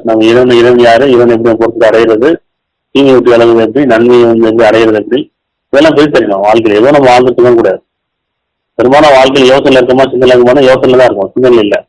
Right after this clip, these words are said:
யோசனை என்ன? எப்படி வாழ போறேன், அது பயம். எப்படி வாழ்ந்துட்டு இருக்கேன், அது சிந்தனை.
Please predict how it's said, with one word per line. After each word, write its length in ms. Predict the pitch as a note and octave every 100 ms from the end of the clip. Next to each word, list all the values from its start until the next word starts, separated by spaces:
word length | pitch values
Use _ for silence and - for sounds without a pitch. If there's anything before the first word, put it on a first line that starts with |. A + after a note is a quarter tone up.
| _ _
யோசனை 320 | C3 C3+ C3+ B2+
என்ன? 120 | C3+ C4+ - _ _
எப்படி 200 | A#2 B2+
வாழ 160 | A#2 A2
போறேன், 260 | G2+ F#2+ -
அது 140 | A2+ B2+
பயம். 300 | G#2+ G#2 - _ _ _ - - _ _ _ _ -
எப்படி 180 | D3+ E3
வாழ்ந்துட்டு 360 | C#3+ D#3 C3+
இருக்கேன், 220 | A#2 G2 -
அது 140 | A#2 C3+
சிந்தனை. 300 | - B2 A2+